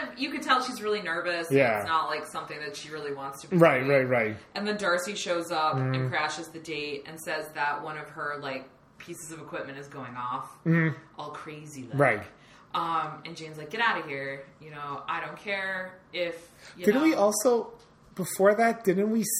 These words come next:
Speaker 2: see a video clip of Eric, the doctor, being
Speaker 1: At
Speaker 2: all
Speaker 1: Stonehenge?
Speaker 2: Yeah. 'Cause
Speaker 1: Yeah,
Speaker 2: that
Speaker 1: maybe.
Speaker 2: we s-, I think we saw that before, and then they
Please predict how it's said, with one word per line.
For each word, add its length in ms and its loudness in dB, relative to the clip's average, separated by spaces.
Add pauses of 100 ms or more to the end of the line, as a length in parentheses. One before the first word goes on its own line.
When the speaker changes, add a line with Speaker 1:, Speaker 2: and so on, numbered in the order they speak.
(120)
Speaker 2:
see 420 4 (1700)
a 100 4
video 580 6
clip 420 2 (1300)
of 200 4 (160)
Eric, 680 4 (1040)
the 80 0
doctor, 680 4 (2000)
being 160 4
Speaker 1:
At 60 2
Speaker 2:
all 360 6
Speaker 1:
Stonehenge? 600 -8
Speaker 2:
Yeah. 380 6 (500)
'Cause 140 8
Speaker 1:
Yeah, 240 -2
Speaker 2:
that 300 6
Speaker 1:
maybe. 180 -6
Speaker 2:
we 100 4
s-, 140 4
I 60 8
think 180 4
we 60 2
saw 180 6
that 180 6
before, 380 6
and 180 4
then 220 4
they 180 4